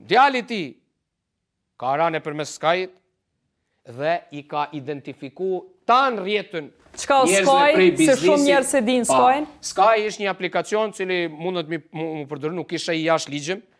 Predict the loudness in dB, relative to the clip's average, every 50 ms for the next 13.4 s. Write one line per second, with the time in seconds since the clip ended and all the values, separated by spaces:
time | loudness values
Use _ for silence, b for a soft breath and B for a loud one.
0 | _ _ _ -2 -2 -2 -2 -2 -6 -6 -6 -6 -6 -4 -4 -4 -4 -6 -8 -12
1 | -10 -10 -12 -12 _ -6 -4 -4 -4 -4 -6 -6 -6 -6 -4 -6 -6 -2 -4 -4
2 | -4 -4 -8 -6 -6 -8 -10 -10 -10 -12 -12 -12 -14 -20 _ _ _ _ _ _
3 | _ 0 0 0 0 -2 -6 -10 -10 -8 -8 -8 -8 -6 -8 -8 -6 -6 -8 -8
4 | -8 -6 -6 -6 -6 -6 -10 -14 -14 -14 -16 -16 -16 -16 -16 -14 -12 -8 -8 -6
5 | -6 -6 -6 -8 -8 -8 -12 -4 -2 -4 -4 -2 -6 -12 -8 -4 -4 -4 -4 0
6 | 0 0 2 2 2 2 2 -2 -4 -6 -18 -20 -20 -20 -16 _ 0 0 2 2
7 | 2 2 2 2 4 2 2 2 2 2 2 4 4 2 2 4 4 6 6 4
8 | 4 0 0 2 2 2 4 4 4 4 4 4 4 2 4 2 2 2 2 2
9 | 0 -2 -2 -4 -10 -16 -20 _ _ -12 -2 0 0 0 0 -2 -2 -2 -2 -2
10 | -4 -4 -4 -4 -6 -6 -4 -4 -4 -4 -4 -6 -6 -4 -4 -6 -6 -6 -10 -8
11 | -8 -10 -8 _ -8 -8 -8 -10 -12 -14 -12 -14 -14 -12 -12 -12 -12 -12 -12 -14
12 | -14 -16 -16 -14 -12 -12 -12 -12 -14 -12 -12 -10 -12 -12 -14 -12 -12 -10 -10 -10
13 | -12 _ -14 -14 -12 -12 -12